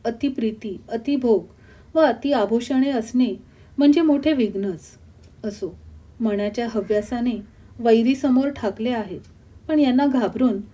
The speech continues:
मणी असाच देऊन टाकला तर क्षत्रिय धर्म काय राहिला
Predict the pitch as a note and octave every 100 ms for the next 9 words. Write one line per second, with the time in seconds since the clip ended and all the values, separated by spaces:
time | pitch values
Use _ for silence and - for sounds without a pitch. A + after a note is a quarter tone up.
0 | - - - B3+ C4 C4+ A3+ C4 B3+ A3+
1 | G#3 A3+ B3 A3+ B3 A#3 G3 - _ _
2 | - - E4 D4 - B3 C#4 C#4+ C#4+ C#4+
3 | D#4 C#4 C#4 D4+ G#3+ D3+